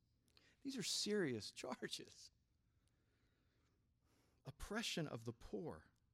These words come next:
accepting no correct correction, rebellious, defiled. And again, this has been over a period of many,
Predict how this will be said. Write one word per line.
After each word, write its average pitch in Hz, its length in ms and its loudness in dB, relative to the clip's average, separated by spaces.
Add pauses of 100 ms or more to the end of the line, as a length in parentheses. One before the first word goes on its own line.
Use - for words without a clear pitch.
(720)
accepting 156 840 2 (400)
no 151 400 8
correct 151 420 0 (180)
correction, 117 540 -2 (600)
rebellious, 120 800 0 (180)
defiled. 101 680 -6 (1300)
And 190 120 6
again, 226 280 6
this 220 120 4
has 202 80 2
been 185 180 4
over 156 240 6
a 120 60 4
period 165 500 4
of 113 160 -4 (200)
many, 165 640 4